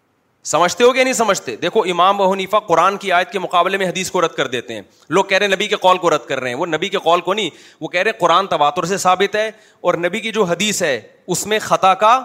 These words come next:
امکان ہے، اس امکان کو ہم ویلیو نہیں دیں گے، لیکن جب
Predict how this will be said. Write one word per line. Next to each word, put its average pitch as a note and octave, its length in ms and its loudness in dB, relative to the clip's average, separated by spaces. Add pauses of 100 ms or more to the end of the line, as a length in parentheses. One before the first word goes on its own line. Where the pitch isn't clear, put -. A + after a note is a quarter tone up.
(360)
امکان D#3 440 0
ہے، C3 180 -4
اس A3 220 -4
امکان G3 400 0
کو G#3 180 2
ہم A3+ 160 -2 (580)
ویلیو F#3+ 400 0
نہیں B3 180 0
دیں F#3+ 200 0
گے، D#3 120 -2
لیکن F#3 200 -4
جب B3+ 120 0